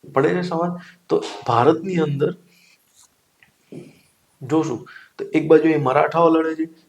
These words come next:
એક બાજુ પ્લાસીન યુદ્ધની અંદર અંગ્રેજો લડે છે, બીજી બાજુ કર્ણાટિક યુદ્ધની અંદર, ઠીક, ફ્રેન્ચ અને બ્રિટિશ પોતાની સત્તા સ્થાપિત કરવા માટે કર્ણા-, કર્ણાટિક જે જગ્યા છે ત્યાં લડે છે. સમજ પડી?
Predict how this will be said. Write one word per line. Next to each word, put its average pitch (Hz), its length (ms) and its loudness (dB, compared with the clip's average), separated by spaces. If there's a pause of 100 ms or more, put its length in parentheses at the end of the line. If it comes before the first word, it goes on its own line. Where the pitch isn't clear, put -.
એક 139 160 0
બાજુ 147 200 6
પ્લાસીન 147 440 2
યુદ્ધની 147 360 0
અંદર 143 280 2
અંગ્રેજો 151 420 0
લડે 151 340 -2
છે, - 20 -20 (340)
બીજી 147 240 0
બાજુ 175 320 6
કર્ણાટિક 180 680 2
યુદ્ધની 131 280 0
અંદર, 113 340 -2 (440)
ઠીક, 214 300 -2 (400)
ફ્રેન્ચ 185 420 0 (1800)
અને 151 240 0
બ્રિટિશ 151 640 -2
પોતાની 175 380 0
સત્તા 170 300 0
સ્થાપિત 160 460 0
કરવા 139 220 2
માટે 139 360 0 (400)
કર્ણા-, 170 440 0 (100)
કર્ણાટિક 160 440 2
જે 151 120 2
જગ્યા 143 320 4
છે 147 120 -2
ત્યાં 139 280 2
લડે 104 220 4
છે. 104 160 -8 (680)
સમજ 143 200 -2
પડી? 165 200 -4